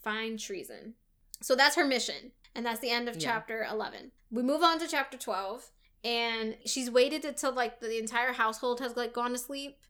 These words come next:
Speaker 1: And then she's like, "Okay, now's my chance to go find this stuff that Prince Dane wants me to find." So sh-, she ends up going to, is it, it's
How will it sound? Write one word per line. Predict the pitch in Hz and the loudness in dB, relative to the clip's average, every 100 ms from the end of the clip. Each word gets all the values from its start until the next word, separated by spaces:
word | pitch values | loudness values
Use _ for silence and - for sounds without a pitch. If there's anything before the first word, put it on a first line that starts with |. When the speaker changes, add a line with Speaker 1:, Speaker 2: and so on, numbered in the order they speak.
| - | -6
Speaker 1:
And | 240 | -2
then | 240 | 0
she's | 240 247 | 0 -2
like, | 220 | -4
"Okay, | 214 - - _ | -6 -8 -14 _
now's | 240 240 240 | 2 4 4
my | 262 247 | 2 0
chance | 247 226 - - - - | -2 -4 -4 -8 -8 -10
to | 247 226 220 214 214 - - | -6 -2 0 -2 -6 -12 -6
go | 220 233 220 214 - | 0 4 6 4 -2
find | - 240 233 226 220 214 - - | 4 6 8 6 2 -2 -8 -2
this | 226 220 | -2 -2
stuff | - 208 208 | -2 -4 -4
that | - | -10
Prince | - 220 | -6 -6
Dane | 214 214 208 | -4 -6 -4
wants | 208 202 | -6 -8
me | 202 | -10
to | 202 | -10
find." | 190 - - - _ | -10 -10 -12 -20 _
So | - 277 269 | 4 6 6
sh-, | - - | 4 -4
she | - - 302 | -2 2 4
ends | 294 339 | 4 4
up | 427 427 | 2 0
going | - 262 294 302 294 285 - | 2 2 2 -2 -6 -8 -4
to, | 277 247 240 240 - | -2 -2 -2 -6 -6
is | 247 247 | -4 -2
it, | 240 - - | -6 -8 -14
it's | 247 | -14